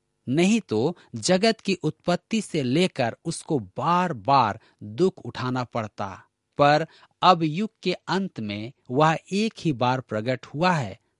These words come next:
ताकि अपने ही बलिदान के द्वारा पाप को दूर कर दे।" कलीसिया में धार्मिक अनुष्ठान भी नहीं है। यह एक कार्यकारी संस्था है, जिसमें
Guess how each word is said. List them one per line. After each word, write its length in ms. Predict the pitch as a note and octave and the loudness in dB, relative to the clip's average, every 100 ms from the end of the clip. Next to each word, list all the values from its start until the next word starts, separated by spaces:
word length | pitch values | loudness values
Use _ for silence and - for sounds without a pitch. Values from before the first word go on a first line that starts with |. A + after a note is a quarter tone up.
| _ _ | _ _
ताकि 540 | A#2 B2+ - D3 D3 D#3+ _ _ _ _ _ | 2 2 2 -2 -2 -4 _ _ _ _ _
अपने 380 | - F3 G#3+ A3 | 2 2 2 0
ही 180 | G3 F#3 | 2 0
बलिदान 580 | C#3+ B2+ A#2+ B2+ D#3 F3 | 0 -2 -2 0 0 -2
के 220 | - D3 | -4 -8
द्वारा 500 | G#2 C3+ C#3+ G#2+ F#2+ _ _ - | -2 2 2 2 -4 _ _ 2
पाप 360 | D3 D#3+ - | 6 6 4
को 200 | - C3+ | -6 -6
दूर 340 | A2 G2 C3 C3 | -4 -2 -2 -2
कर 240 | - A2 | -8 -12
दे।" 320 | F#2 G#2+ F#2+ _ _ _ _ _ _ _ - | -10 -14 -14 _ _ _ _ _ _ _ 0
कलीसिया 560 | E3 A3 G3+ - G#3+ | 2 4 0 0 2
में 240 | G3 G3 C3 | 2 0 -4
धार्मिक 540 | - A#2 D#3 F3+ - | -6 -4 -2 -2 -2
अनुष्ठान 640 | C3+ C3+ C3+ - C#3+ D#3+ B2 | -2 0 0 -2 -2 -2 -2
भी 320 | C#3 G#2+ F#2 _ _ - | -2 -2 -4 _ _ -10
नहीं 380 | G2 G2+ G#2 | -8 -6 -6
है। 300 | G2+ F2+ - _ _ _ _ C3+ | -8 -12 -18 _ _ _ _ 2
यह 280 | F#3 G#3 - | 6 4 4
एक 160 | G3 - - | -2 -2 -6
कार्यकारी 720 | B2+ D3 G3+ G3 - B2 C3 | -4 -2 -2 -2 0 0 0
संस्था 580 | C#3 C3 B2 - - G#3+ | -6 -8 -10 -10 -4 -2
है, 280 | D3 F#2+ _ _ _ A#2 | -2 -6 _ _ _ -8
जिसमें 580 | G#2+ C3+ - G#2 A#2 | -4 -4 -4 -4 -4